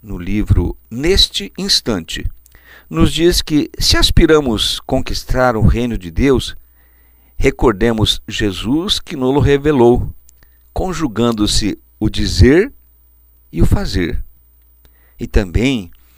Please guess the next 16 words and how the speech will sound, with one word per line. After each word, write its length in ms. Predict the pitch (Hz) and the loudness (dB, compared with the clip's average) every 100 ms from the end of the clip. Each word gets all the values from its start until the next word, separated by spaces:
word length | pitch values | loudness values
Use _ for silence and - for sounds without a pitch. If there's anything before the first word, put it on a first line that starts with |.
| _ - | _ -10
que 120 | 147 | -6
não 320 | 143 156 156 | -4 -4 -2
nos 400 | 156 147 - - | 0 0 -2 -4
esqueçamos 640 | 151 - 131 - 147 151 127 | -4 -2 -2 0 0 -2 -4
de 80 | |
que 80 | - | 0
o 40 | 135 | 0
Evangelho 640 | 135 123 98 127 135 139 | 2 -2 2 2 4 2
vem 260 | 139 143 135 _ | 2 0 -4 _
preparar 640 | - 220 - 151 117 120 123 | 4 4 4 0 0 -2 -4
no 120 | 113 | -6
mundo 480 | 107 135 190 185 - - - _ _ _ | -8 -6 -4 -4 -4 -10 -20 _ _ _
o 120 | - 113 | -8 -8
reino 440 | - 90 101 92 | -6 -6 -6 -6
do 140 | 87 | -8
bem 420 | 85 87 117 151 | -4 -2 -2 -4